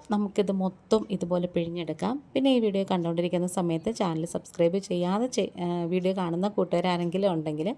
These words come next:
ഒന്ന് സബ്സ്ക്രൈബ് ചെയ്തിട്ട് അതിൻ്റെ ബെൽ ഐക്കണും കൂടി ഒന്ന്, ഉം, പ്രസ് ചെയ്ത് കൊടുക്കണേ. എന്നിട്ട് അതിൽ all എന്ന ഓപ്ഷനും കൂടി കൊടുക്കണം. എങ്കിൽ മാത്രമേ ഞാനിടുന്ന വീഡിയോസൊക്കെ നോട്ടിഫിക്കേഷനായിട്ട് നിങ്ങൾക്ക് കിട്ടത്തുള്ളൂ. ഇനി നമുക്ക് പതിയെ ഈ ഇടിയപ്പത്തിൻ്റെ ആ, ഉം,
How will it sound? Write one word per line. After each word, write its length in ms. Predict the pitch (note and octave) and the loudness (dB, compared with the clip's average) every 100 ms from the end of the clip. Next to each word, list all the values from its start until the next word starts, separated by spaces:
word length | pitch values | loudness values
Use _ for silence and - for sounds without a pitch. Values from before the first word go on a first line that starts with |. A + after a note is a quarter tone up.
| - - - - | -10 -20 -20 2
ഒന്ന് 260 | C4 C4+ D#4+ | 6 8 8
സബ്സ്ക്രൈബ് 500 | D#4+ G#3 - F3+ F#3+ | 6 0 4 4 6
ചെയ്തിട്ട് 320 | G3 E3+ E3 | 4 2 2
അതിൻ്റെ 420 | C4 D4 F3+ F3+ | 2 2 0 0
ബെൽ 240 | F#3 E3+ E3 | 2 2 2
ഐക്കണും 380 | E3 F#3+ F3+ E3+ | 0 0 0 -2
കൂടി 260 | E3 A#3 - | -2 -4 -4
ഒന്ന്, 380 | F3 F3 F3+ G#3+ D#4+ - _ _ - | -2 0 0 0 -4 -10 _ _ -2
ഉം, 200 | F3 E3+ | 0 0
പ്രസ് 260 | E3 F3 | -2 -2
ചെയ്ത് 180 | F3 E3 | 0 2
കൊടുക്കണേ. 400 | E3 D3 C#3+ E3 C#4 - - - - | 2 -2 -4 -4 -4 -10 -20 -2 4
എന്നിട്ട് 240 | B3 C4+ | 4 6
അതിൽ 160 | A3+ G#3+ - | 4 4 4
all 180 | G3 G3 | 4 4
എന്ന 140 | F#3+ | 2
ഓപ്ഷനും 400 | F3+ D#3+ - F3 | 0 -4 -4 -2
കൂടി 140 | F3 E3 | 0 0
കൊടുക്കണം. 480 | D#3+ D3 D#3 F#3+ C4+ - | 0 0 -2 -4 -4 0
എങ്കിൽ 160 | C4 | 4
മാത്രമേ 360 | D#4+ C4 A3+ G#3+ | 6 4 2 0
ഞാനിടുന്ന 460 | G3+ F3 E3+ E3+ F3 | 0 0 -2 -2 -2
വീഡിയോസൊക്കെ 640 | E3 E3+ F3 - - B3+ | 0 -2 -2 -6 -6 -2
നോട്ടിഫിക്കേഷനായിട്ട് 960 | C4 F#3 F3+ F3 F3 F3 - F3 E3 | -2 -2 -2 -2 0 0 0 -4 -2
നിങ്ങൾക്ക് 300 | B3 B3+ F3 E3 | -2 0 0 0
കിട്ടത്തുള്ളൂ. 440 | D3+ C#3+ D3 D3 - - - - - - - C4+ | -2 -2 -2 -2 -6 -20 -20 -20 -20 -20 -2 6
ഇനി 120 | D#4 | 8
നമുക്ക് 280 | D#4+ A#3 A#3 | 8 8 6
പതിയെ 540 | G#3+ F3+ G3 G3 G#3+ B3 | 4 4 2 2 2 2
ഈ 100 | G#3 G#3 - - - - | -2 -2 -6 -20 -12 -2
ഇടിയപ്പത്തിൻ്റെ 760 | F#3+ F#3+ F#3+ F#3+ G3 G3 G3+ - | 2 2 2 -2 0 2 0 0
ആ, 120 | F3+ F3+ F3 - - - - - | 0 0 -4 -12 -20 -20 -12 -4
ഉം, 380 | F3+ F3+ F3 | 0 0 0